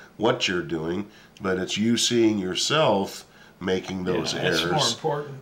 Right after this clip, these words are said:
Speaker 1: That really drives it home.
Speaker 2: Well, how, how important is it to have the D V Ds that are out there? Uh, um,
Speaker 1: Well, you know, there's a ton of instructional D V Ds out there these days from all manner of people. We have our own, uh,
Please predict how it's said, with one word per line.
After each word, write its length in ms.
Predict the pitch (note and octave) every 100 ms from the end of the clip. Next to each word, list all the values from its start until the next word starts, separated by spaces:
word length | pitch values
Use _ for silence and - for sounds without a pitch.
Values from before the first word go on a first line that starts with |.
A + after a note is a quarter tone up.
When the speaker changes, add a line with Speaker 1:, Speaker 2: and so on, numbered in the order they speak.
| - -
Speaker 1:
That 320 | G2+ A#2 -
really 240 | G#2 G2
drives 420 | D#2 F#2 F#2+ F2+ -
it 100 | -
home. 440 | A#2 D#3 A2+ - -
Speaker 2:
Well, 140 | - C4
how, 320 | - C#4 C#4+
how 520 | G3+ - - D4 D4+ D4
important 600 | G3 - - F#3 D3+ D3
is 180 | D3
it 200 | C#3+ -
to 240 | - D#3 C#3+
have 440 | C#3+ E3 D#3 C3+
the 100 | B2+
D 280 | A#2+ D3+ D3+
V 220 | C#3 C3+
Ds 440 | A#2 C3+ B2 A#2 -
that 180 | C3+ B2
are 200 | B2+ B2+
out 300 | B2+ - -
there? 460 | C3 A#2+ C3 C3+
Uh, 320 | C3 - - C#3
um, 160 | C3 C3 - -
Speaker 1:
Well, 220 | D#3+ E3+
you 80 | E3+
know, 120 | D#3
there's 200 | D#3 D3
a 80 | C#3+
ton 500 | - C3+ C#3 D3 B2+
of 440 | A#2 G#2 G2 F2 - - -
instructional 600 | - G2 - A2+ A2 A2 F#2+
D 160 | G#2+
V 120 | G2+
Ds 360 | G2+ G#2 A2 A2+
out 200 | A2+ G#2+
there 220 | F#2 F2+
these 340 | E2+ F2+ F#2 E2+
days 460 | E2+ E2+ F#2+ A2 - - -
from 320 | - G2 G2+
all 260 | F#2 A#2+
manner 460 | A#2+ A2+ B2 A#2 G2+
of 120 | F#2
people. 300 | G#2 G#2 A#2+
We 140 | A#2 A#2
have 200 | A2 G#2+
our 240 | G2+ F#2+
own, 340 | F#2+ G2 G#2
uh, 40 | G#2